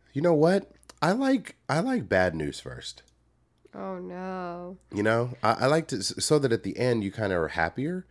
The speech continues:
Speaker 1: So let's
Speaker 2: I,
Speaker 1: talk
Speaker 2: I,
Speaker 1: about the
Speaker 2: uh,
Speaker 1: movie.
Speaker 2: well, I don't know when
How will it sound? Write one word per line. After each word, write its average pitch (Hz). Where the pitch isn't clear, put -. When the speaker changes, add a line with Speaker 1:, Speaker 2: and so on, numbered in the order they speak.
Speaker 1:
So 113
let's 185
Speaker 2:
I, 240
Speaker 1:
talk 320
Speaker 2:
I, 254
Speaker 1:
about 269
the -
Speaker 2:
uh, -
Speaker 1:
movie. 240
Speaker 2:
well, 240
I 233
don't 277
know 285
when 262